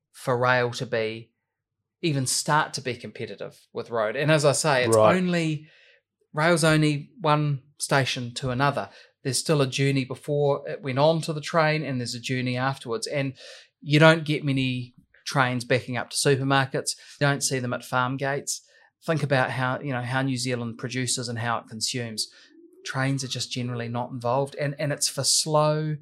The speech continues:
Speaker 1: uh, bulk commodities. You know, like, as I say, great to carry coal from the West Coast to Lyttelton without a truck. That's about the only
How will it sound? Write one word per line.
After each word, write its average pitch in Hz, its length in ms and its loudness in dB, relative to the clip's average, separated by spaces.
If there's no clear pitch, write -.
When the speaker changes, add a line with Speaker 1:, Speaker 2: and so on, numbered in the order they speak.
Speaker 1:
uh, 120 460 -4
bulk 143 540 0
commodities. 120 680 0
You 139 80 0
know, 127 100 4
like, 131 220 2
as 135 140 -2
I 123 80 2
say, 110 300 0
great 196 360 2
to 147 380 6
carry 135 340 2
coal 120 440 0
from 120 220 -10
the 117 80 -4
West 120 240 -4
Coast 120 300 -4
to 120 80 -6
Lyttelton 131 460 -4
without 120 300 2
a 117 40 -2
truck. - 300 -6
That's 143 180 -6
about 135 200 0
the - 160 -12
only 143 580 0